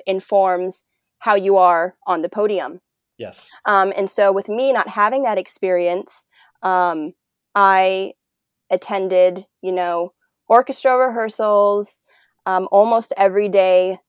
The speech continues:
Speaker 1: during my free time at Oberlin in between classes. I would get the scores to the music that the ensembles were performing from the conservatory library, and I would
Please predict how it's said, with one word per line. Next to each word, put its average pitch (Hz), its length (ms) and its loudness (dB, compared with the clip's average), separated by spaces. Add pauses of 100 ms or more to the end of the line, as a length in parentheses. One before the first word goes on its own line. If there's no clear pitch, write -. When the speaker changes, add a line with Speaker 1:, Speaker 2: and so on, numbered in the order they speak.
Speaker 1:
during 196 240 -2
my 190 100 -2
free 208 220 -4
time 202 280 -4
at 190 120 -2
Oberlin 180 420 0
in 180 180 -6
between 180 360 -6
classes. 190 840 0 (160)
I 180 80 0
would 185 300 4 (360)
get 185 260 4 (100)
the 196 80 -6
scores 214 560 0
to - 100 -12
the 190 100 -4
music 233 680 2
that 196 320 -2
the 185 320 2
ensembles 185 640 -4
were 185 100 -2
performing 185 640 -4
from 175 240 -6
the 180 80 -4
conservatory 185 640 -4
library, 202 800 -2 (360)
and 196 600 -2
I 196 540 0
would 196 600 0